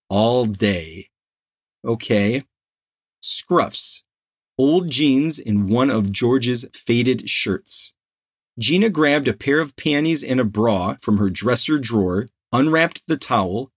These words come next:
tossed it on the bathroom floor, sat on the bed, and donned her underthings. As she rose to find the jeans and shirt, the overhead garage door loudly clanked shut.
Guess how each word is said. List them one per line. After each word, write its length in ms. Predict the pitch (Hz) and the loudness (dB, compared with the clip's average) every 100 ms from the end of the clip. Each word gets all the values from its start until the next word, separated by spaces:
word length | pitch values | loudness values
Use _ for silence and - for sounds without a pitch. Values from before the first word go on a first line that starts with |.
| _ | _
tossed 400 | - - 131 - | -6 -2 0 0
it 140 | 170 135 | -4 -2
on 140 | 120 | 0
the 80 | 104 | -2
bathroom 600 | 85 110 117 - 151 147 | 0 -2 -2 -2 -2 0
floor, 580 | 135 - 117 98 98 120 _ - | -4 -2 0 2 0 -6 _ -8
sat 420 | - - 123 147 | -4 0 2 2
on 160 | 156 | 2
the 80 | 165 | 0
bed, 520 | 139 117 104 110 131 - _ - | 0 0 2 0 -4 -10 _ -2
and 200 | 101 85 | 0 2
donned 400 | 104 107 127 110 | 2 2 0 0
her 240 | 120 107 | 0 0
underthings. 880 | - 113 90 85 - 82 - 104 - - _ _ _ _ | 0 0 0 -6 -10 -14 -14 -16 -18 -18 _ _ _ _
As 140 | 127 123 | -2 0
she 180 | - | 0
rose 460 | 120 120 151 190 180 | 2 4 4 2 -2
to 140 | - | -8
find 420 | 107 - 123 160 135 | -10 -2 0 2 0
the 80 | |
jeans 520 | 101 85 127 143 180 165 | -2 -2 0 2 0 -2
and 180 | 147 | -2
shirt, 400 | 151 - 123 98 - _ - | -2 -2 0 -2 -4 _ -4
the 260 | 120 120 | 0 0
overhead 680 | - 131 156 208 147 180 160 | 2 0 2 2 2 2 2
garage 600 | 131 117 113 147 165 101 | 0 2 2 2 0 -2
door 460 | 87 90 80 80 117 - | -6 -6 -6 -10 -10 -6
loudly 720 | 98 107 135 165 151 160 156 | 0 2 2 0 0 -2 -2
clanked 580 | - - 127 135 - | -6 -2 0 0 -2
shut. 460 | - - - 113 - | -6 -4 -2 -2 -4